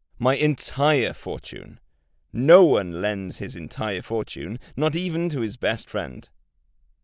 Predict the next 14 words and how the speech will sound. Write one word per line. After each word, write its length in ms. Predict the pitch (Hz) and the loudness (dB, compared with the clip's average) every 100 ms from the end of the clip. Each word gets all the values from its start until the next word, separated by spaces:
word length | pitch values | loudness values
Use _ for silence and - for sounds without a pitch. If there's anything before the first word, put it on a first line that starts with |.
| _ | _
"What?" 580 | - 139 233 294 - - - _ _ | -2 6 6 6 -2 -10 -12 _ _
exclaimed 600 | - - - 104 101 98 - | -10 -10 -6 -4 -4 -4 -4
Cobby 360 | 120 113 139 | -2 -2 -2
with 300 | 131 107 107 | -2 -4 -6
genuine 480 | 110 120 123 131 139 | -2 0 2 -2 -2
surprise. 640 | - - 123 120 147 - - _ _ _ _ _ _ _ _ _ _ _ | -4 -6 -4 -4 -4 -10 -18 _ _ _ _ _ _ _ _ _ _ _
"Thou 200 | - 185 | 2 6
hast 360 | 208 240 - - | 8 6 4 -2
not 300 | 180 233 175 | 2 4 2
one 280 | 160 226 262 | 4 6 6
shekel 480 | - - 135 - 180 | 2 2 2 2 0
in 120 | 202 | 0
thy 160 | 233 | -2
purse, 560 | 220 - 113 143 - - | -4 -2 -2 -2 -4 -12